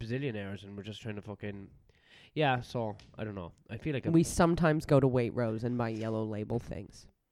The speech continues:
Speaker 1: We go to the spa, we go to Waitrose. It's good enough. Anyway, yeah, me, uh, me and Kyle, uh, recorded a fun po-, podcast and deleted it straight away. But then I think we record-, we, I think we did re-, record his, uh, podcast.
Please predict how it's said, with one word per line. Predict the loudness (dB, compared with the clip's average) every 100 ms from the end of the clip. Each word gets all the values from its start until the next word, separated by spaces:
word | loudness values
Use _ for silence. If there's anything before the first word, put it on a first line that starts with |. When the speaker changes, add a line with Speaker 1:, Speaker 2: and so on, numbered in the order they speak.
| -14
Speaker 1:
We | -8
go | -8
to | -8
the | -12
spa, | -10 -10 -8 -10
we | -12
go | -10
to | -10
Waitrose. | -10 -12 -14 -16 -20 _
It's | -20
good | -12 -10
enough. | -8 -10 -12 _ _ -4
Anyway, | 2 2 2 -4 -6
yeah, | 0 2 0 -6
me, | -4 -2 -2 -4
uh, | -4 -4
me | -4 -6
and | -4
Kyle, | -4 -4
uh, | -6 -8 -10 -16 -20 -12
recorded | -6 -6 -6
a |
fun | -8 -8
po-, | -8 -10 -8
podcast | -8 -6 -8
and | -8
deleted | -8 -6 -6
it | -6
straight | -6
away. | -4
But | -2
then | 0
I | 0
think | -2 -8 -18 -6
we | 0 0
record-, | 0 0 0 -4
we, | -10 _ -10
I | -8
think | -6 -6 -6 -8
we | -6
did | -4 -4
re-, | -6 -10 -14 -14
record | -8 -6 -6 -8 -8
his, | -8 -8 -8
uh, | -8 -6
podcast. | -8 -6 -8 -10